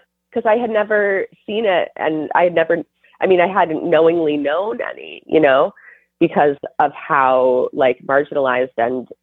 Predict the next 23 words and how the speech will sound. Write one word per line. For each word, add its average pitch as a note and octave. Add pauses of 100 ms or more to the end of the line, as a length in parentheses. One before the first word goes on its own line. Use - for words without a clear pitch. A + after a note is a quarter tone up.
(100)
unrepresented B2+
this A#2+ (140)
demographic -
was. E3+ (480)
And C#3+ (280)
after D3+
that C#3 (160)
day, C#3+
that B2+
conversation, D3+
which C#3
was C#3+
a -
really C#3+
hard D3
conversation B2+
'cause D#3
we D3+
were C3+
yelled C#3
at C3
a B2+
lot, C3+